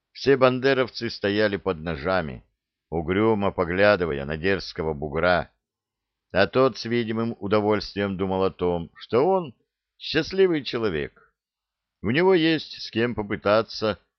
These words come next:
надурить эту сучью власть. Жаль бандеровцев, надёжны в работе и многое умеют лучше других.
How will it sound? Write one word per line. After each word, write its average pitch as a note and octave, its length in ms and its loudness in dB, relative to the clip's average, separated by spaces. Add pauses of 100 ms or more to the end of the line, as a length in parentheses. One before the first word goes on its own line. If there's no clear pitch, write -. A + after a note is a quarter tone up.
(120)
надурить G2+ 840 -2
эту E2 280 -6
сучью - 640 -10
власть. D2 560 -8 (960)
Жаль G2+ 420 4
бандеровцев, G2 840 0 (280)
надёжны G2+ 580 2
в G#2+ 80 -2
работе G#2+ 600 0 (380)
и F#2+ 100 -2
многое G#2 520 2
умеют G2+ 460 -2
лучше G2+ 400 -4
других. F2 680 -6